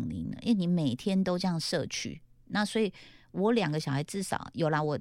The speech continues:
弟弟小时候那个肚子屁股大大的，可是可能是那个就是某些组织还没长好，但是一直到现在，或甚至他们比如说小学的时候，我们出去吃聚餐的时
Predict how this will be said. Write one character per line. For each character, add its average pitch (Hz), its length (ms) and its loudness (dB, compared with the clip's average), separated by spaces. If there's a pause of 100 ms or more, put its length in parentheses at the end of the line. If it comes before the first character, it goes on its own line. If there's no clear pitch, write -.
弟 143 120 -2
弟 151 240 -4
小 135 200 -2
时 151 100 -4
候 165 60 -2
那 165 100 -2
个 160 80 -4
肚 170 180 -4
子 - 120 -4
屁 - 160 -6
股 123 140 -6
大 147 200 2
大 135 240 -2
的， - 260 -10
可 - 120 -4
是 139 120 -4
可 - 140 -4
能 120 180 0
是 160 140 -6
那 165 120 -2
个 143 360 -6
就 139 100 -10
是 131 240 -8 (120)
某 143 160 -6
些 190 120 -2
组 139 160 -6
织 156 160 -2
还 151 120 0
没 143 160 2
长 - 200 2 (300)
好， - 180 4 (440)
但 247 120 6
是 240 200 2
一 285 100 2
直 185 140 -2
到 196 200 4
现 175 380 0
在， - 300 2
或 202 180 2
甚 202 260 2
至 190 160 -2
他 190 160 0
们 160 300 0
比 - 120 -6
如 127 100 -2
说 156 280 0 (220)
小 123 240 0
学 120 220 -2
的 135 80 -2
时 147 100 -4
候， 131 80 2
我 135 120 2
们 147 100 2
出 - 120 -8
去 180 140 -4
吃 160 500 -2 (520)
聚 214 240 4
餐 160 260 4
的 147 100 2
时 - 160 -4